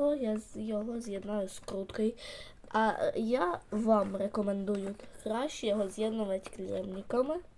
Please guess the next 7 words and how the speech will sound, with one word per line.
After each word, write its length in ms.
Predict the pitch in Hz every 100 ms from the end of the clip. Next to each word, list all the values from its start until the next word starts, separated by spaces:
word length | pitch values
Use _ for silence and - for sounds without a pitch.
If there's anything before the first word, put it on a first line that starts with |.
| - - - - - - -
І 80 | 494
взагалі 500 | 359 233 214 214 214
зараз 380 | 208 208 196 -
по 140 | 202
правилам 640 | 202 220 240 269 294 349 381 370 - - 208
скрутка 600 | - - 240 262 - - 370 - -
заборонена. 1600 | 220 220 226 277 311 233 247 220 190 185 190 190 190 190 190